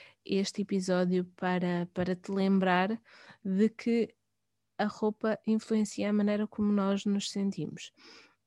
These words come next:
E não é só, <laughs> eh, o conhecimento por experiência, que é, que é bastante, mas a ciência também, também diz isso. Há um estudo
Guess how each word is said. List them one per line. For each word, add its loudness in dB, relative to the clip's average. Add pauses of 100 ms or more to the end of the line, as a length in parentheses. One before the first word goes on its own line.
(140)
E 0
não 4
é 4
só, 4 (640)
<laughs> 2 (140)
eh, 2
o 2
conhecimento 0
por -6
experiência, -2
que -8
é, 0
que -8
é 0
bastante, -4 (320)
mas -2
a -2
ciência 0
também, -2
também 2
diz -2
isso. -10 (800)
Há 0
um 2
estudo -2